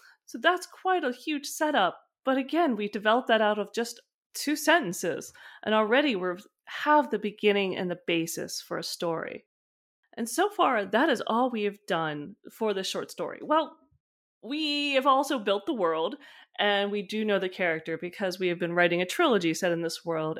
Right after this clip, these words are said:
and this character is one of those main characters.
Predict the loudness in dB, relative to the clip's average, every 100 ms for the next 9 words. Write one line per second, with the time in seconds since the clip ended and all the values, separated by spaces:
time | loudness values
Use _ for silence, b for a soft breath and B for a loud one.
0 | -4 -2 0 -2 -4 -4 0 0 0 0
1 | 0 2 0 0 2 4 6 4 4 0
2 | -4 -2 -4 -4 -8 -8 -8